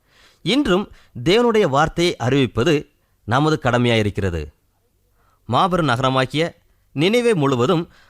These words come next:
மனம் திரும்பி தேவனை விசுவாசித்தார்கள். முழு சமுதாயமும், நினிவேயின் ராஜா முதல் சமுதாயத்தில் கீழ்மட்டமுள்ள மக்கள் வரை மனம் திரும்பினர். அவர்கள் தங்கள் பாவத்தை அறிக்கையிட்டனர்.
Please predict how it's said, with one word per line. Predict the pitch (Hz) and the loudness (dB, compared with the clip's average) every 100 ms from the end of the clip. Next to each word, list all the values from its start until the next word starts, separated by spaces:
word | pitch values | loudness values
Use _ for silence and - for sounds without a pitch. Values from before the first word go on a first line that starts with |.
| - | -6
மனம் | 113 160 180 | -2 0 0
திரும்பி | 175 175 180 190 _ 104 | 0 0 -2 -4 _ -6
தேவனை | 127 170 160 | 0 2 2
விசுவாசித்தார்கள். | 123 139 120 107 104 92 82 71 _ _ _ _ _ _ _ - | 0 -2 -4 -4 -4 -4 -6 -10 _ _ _ _ _ _ _ -6
முழு | 135 214 233 | -2 0 0
சமுதாயமும், | 147 135 139 120 123 170 - - _ _ _ - | 0 0 2 2 2 0 -4 -10 _ _ _ -4
நினிவேயின் | 120 156 151 156 139 | 0 0 2 0 0
ராஜா | 107 127 143 180 | 0 0 0 0
முதல் | 147 175 170 - _ _ | 0 0 -2 -6 _ _
சமுதாயத்தில் | - - 180 226 226 208 226 - | -8 -2 -2 0 0 0 -4 -2
கீழ்மட்டமுள்ள | - 196 185 185 175 175 196 - - | -2 0 -2 0 0 0 -2 -6 -8
மக்கள் | 123 - 247 202 | -8 -6 -2 0
வரை | 139 175 180 _ _ - | 2 0 -2 _ _ -4
மனம் | 127 156 | -2 -2
திரும்பினர். | 131 120 107 80 73 _ _ _ _ _ _ _ _ _ | -2 -2 -2 -4 -8 _ _ _ _ _ _ _ _ _
அவர்கள் | - 247 190 202 - - - | -4 0 0 -2 -6 -20 -6
தங்கள் | 165 190 | -4 -2
பாவத்தை | 160 151 202 202 208 - 120 | -2 0 0 0 -4 -4 -2
அறிக்கையிட்டனர். | 135 143 135 120 101 80 | -2 -2 -2 -2 -4 -6